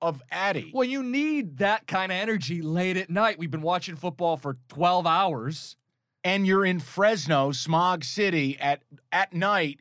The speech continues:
Speaker 1: and this dude's calling it like the Super Bowl.
Speaker 2: So you wanna bet Sandy? Well, I don't know if you're putting this on your card.
Speaker 1: I gotta see what, what's up with Hayner, but I
Speaker 2: Okay.
Speaker 1: wanted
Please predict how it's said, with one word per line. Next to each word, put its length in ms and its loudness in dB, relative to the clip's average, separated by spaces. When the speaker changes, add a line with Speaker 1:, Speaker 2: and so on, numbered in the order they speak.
Speaker 1:
and 160 -4
this 160 -6
dude's 220 -6
calling 320 0
it 80 -6
like 160 -4
the 80 -10
Super 280 -8
Bowl. 140 -18
Speaker 2:
So 160 -10
you 140 -4
wanna 220 0
bet 240 0
Sandy? 320 -6
Well, 100 -2
I 60 2
don't 80 -2
know 40 0
if 80 -6
you're 60 -8
putting 160 -8
this 140 -10
on 100 -4
your 80 -10
card. 340 -8
Speaker 1:
I 120 -2
gotta 120 -2
see 200 -8
what, 160 -6
what's 240 -10
up 100 -8
with 100 -10
Hayner, 300 -8
but 160 0
I 60 0
Speaker 2:
Okay. 100 -2
Speaker 1:
wanted 320 -6